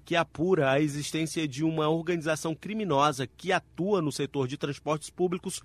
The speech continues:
com apoio de parlamentares da alerj. Eles são acusados dos crimes de corrupção,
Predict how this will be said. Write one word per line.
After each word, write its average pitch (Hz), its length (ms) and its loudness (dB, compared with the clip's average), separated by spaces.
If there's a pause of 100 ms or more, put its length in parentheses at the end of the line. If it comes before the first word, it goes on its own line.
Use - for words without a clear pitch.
(140)
com 220 180 2
apoio 160 400 2
de 147 80 -6
parlamentares 139 760 0
da 147 180 4
alerj. 110 500 -4 (360)
Eles 139 180 2
são 165 160 4
acusados 147 600 2
dos 127 200 -4
crimes 143 420 -2
de 151 140 -6
corrupção, 165 640 0